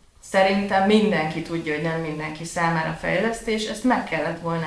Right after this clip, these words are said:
előzni egy olyan folyamat, amikor a képviselők tisztában lévén azzal, hogy nekik mi a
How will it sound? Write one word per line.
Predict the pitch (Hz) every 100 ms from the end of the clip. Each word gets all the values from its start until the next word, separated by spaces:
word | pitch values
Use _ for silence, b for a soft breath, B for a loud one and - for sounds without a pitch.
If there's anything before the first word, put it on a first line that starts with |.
| 165
előzni | 175 170 170
egy | 160 165
olyan | 147 147 -
folyamat, | 190 226 214 196 196 B B B B
amikor | 208 208 208 180
a | -
képviselők | 226 254 247 208 - 190 185 180 -
tisztában | 262 - - 143 156 165
lévén | 170 160 151
azzal, | 156 156 139
hogy | 139
nekik | 156 156 151 170
mi |
a | 143